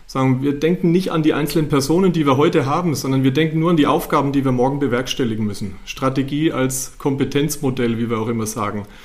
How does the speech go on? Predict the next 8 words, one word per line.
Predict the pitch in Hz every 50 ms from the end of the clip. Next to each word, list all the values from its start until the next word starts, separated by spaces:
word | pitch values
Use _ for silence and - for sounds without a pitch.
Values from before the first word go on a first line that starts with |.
| - - -
Was | - 120 139 143 -
muss | 165 151 -
die | - 151 139
Organisation | 123 127 127 131 127 120 120 127 117 113 - - 139 147 143
morgen | 123 113 127 139 135
und | 131 131
übermorgen | 139 147 147 127 113 107 107 107
können, | - 143 170 202 220 220 214